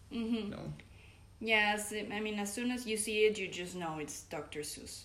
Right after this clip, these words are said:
Speaker 2: Yeah.
Speaker 1: Mm-hmm. And he even did a lot of, well, he created a lot of propaganda, like, for American troops during World War Two.
Speaker 2: Cool.
Speaker 1: So,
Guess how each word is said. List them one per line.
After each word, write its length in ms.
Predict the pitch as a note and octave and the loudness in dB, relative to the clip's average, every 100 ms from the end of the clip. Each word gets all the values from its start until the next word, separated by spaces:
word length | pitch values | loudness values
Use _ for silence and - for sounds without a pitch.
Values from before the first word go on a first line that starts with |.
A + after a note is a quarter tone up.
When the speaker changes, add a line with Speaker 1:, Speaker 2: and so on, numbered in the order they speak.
| - | -12
Speaker 2:
Yeah. 120 | - - - - - | -8 -8 -10 -20 -16
Speaker 1:
Mm-hmm. 440 | F#3+ F3 F#3 F#3 - | -10 -8 -8 -8 -6
And 360 | F#3+ G3 G3 | -2 0 0
he 320 | G3 G3 - A3 A#3+ | 0 -2 -4 -4 0
even 540 | B3+ C4+ C4 B3 A3 G3 | 0 2 0 2 0 0
did 200 | G3+ G3+ | 2 2
a 60 | |
lot 180 | F#3+ F#3 F3+ | 0 -2 -6
of, 100 | F3+ | -4
well, 160 | G3 F#3+ | -4 -4
he 260 | - G#3 | -6 -8
created 400 | G#3 B3 A3+ A3 | -4 4 6 6
a 80 | F#3+ | 6
lot 140 | F3+ | 0
of 140 | F3+ F3+ - - - | -2 -8 -14 -16 -8
propaganda, 680 | G3+ G3 F3 F#3 G#3 A#3+ B3 | -6 -6 -6 -4 -2 -2 -4
like, 220 | F#3 - | -8 -10
for 180 | - F3 | -8 -8
American 480 | E3+ F3 G3 G#3+ G#3 | -8 -8 -8 -6 -6
troops 320 | A3+ A3+ G3+ | -4 -4 -6
during 300 | F3+ F3 E3+ | -6 -6 -4
World 180 | F3 E3+ | -4 -2
War 140 | F3 | -6
Two. 360 | F3 A#3+ A3+ A#3+ - | -6 -4 -2 -4 -2
Speaker 2:
Cool. 160 | A#2 | 0
Speaker 1:
So, 320 | C3+ F3+ F3+ | 0 -2 -6